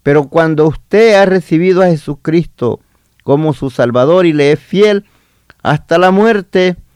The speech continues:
¿sabe qué nos enseña? "Más a los que teméis mi nombre", dice el Señor, "así saldréis y saltaréis como becerros de la manada al encuentro del Cordero.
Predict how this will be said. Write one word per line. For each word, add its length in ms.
¿sabe 300
qué 120
nos 240
enseña? 680
"Más 280
a 80
los 200
que 120
teméis 440
mi 180
nombre", 580
dice 400
el 120
Señor, 720
"así 460
saldréis 920
y 120
saltaréis 1000
como 280
becerros 640
de 100
la 100
manada 680
al 200
encuentro 720
del 220
Cordero. 720